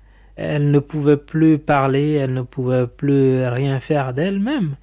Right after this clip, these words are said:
Et c'était assez terrible. En moins de dix jours, elle est morte, sans même nous reconnaître. Et j'ai ressenti à ce moment-là une forme d'injustice. Et je me suis dit, euh,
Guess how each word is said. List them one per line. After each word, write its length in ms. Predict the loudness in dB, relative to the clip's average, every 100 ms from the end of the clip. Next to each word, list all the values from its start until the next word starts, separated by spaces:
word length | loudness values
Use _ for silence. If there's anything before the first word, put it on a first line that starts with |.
| -20 -20 -20 -14 -4
Et 340 | 0 0 -2
c'était 320 | -2 0 0
assez 320 | 0 0 0
terrible. 600 | 0 0 2 0 -2 -10 -18 _
En 100 | -4
moins 220 | 0 2 4
de 140 | 2
dix 320 | 0 0 0
jours, 400 | 2 0 0 -4 -12 -20 -20 _ -8
elle 180 | -2 0
est 60 |
morte, 480 | 2 0 -2 -16 -20 -20 _ -20 -20 -20 -20 -20 -20 _
sans 240 | -6 -2
même 500 | 0 2 2 2 0
nous 140 | 0 0
reconnaître. 640 | 0 0 -2 -2 -2 -2 -2 -2 -4 -8 -12 -20 -20 _ _ -20 -20 -20 -20 -20 _ -20 -20 -20 -20 _ _ -12
Et 280 | -4 0 0
j'ai 280 | 0 2 2
ressenti 640 | 2 0 -2 -4 -6 -2
à 160 | 0 0
ce 140 | -2
moment-là 520 | -4 -2 -2 0 0
une 140 | 0 -4
forme 320 | -4 -4 -4
d'injustice. 800 | -4 -4 -6 -8 -6 -6 -8 -14
Et 280 | -10 -8 -4
je 40 |
me 60 | -4
suis 200 | -6 -8
dit, 260 | -2 0 0
euh, 140 | -2